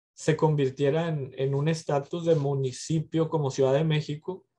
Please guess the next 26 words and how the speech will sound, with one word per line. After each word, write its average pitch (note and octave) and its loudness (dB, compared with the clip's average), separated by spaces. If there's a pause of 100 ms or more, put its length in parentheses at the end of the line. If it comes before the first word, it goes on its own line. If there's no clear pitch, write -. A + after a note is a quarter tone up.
(520)
mm, C3+ -4
es C3+ 2
más D3 0
claro D3+ -2
el C3+ 0
ejemplo C3 -4
con C#3 -4
Ciudad B2+ -4
de C3 -2
México, E3 -2
que D#3+ -2
era C#3+ -2
parte C#3 0
del C#3+ 0
Estado B2 -2
de C#3 -2
México, E3 -4 (640)
pero G3+ 4 (600)
ahora C#3+ 6
es F3 0
un F3+ 2
ente D#3+ -2
propio, F3+ -2
¿verdad? C#3 2
Es C#3 -2
una, E3 -2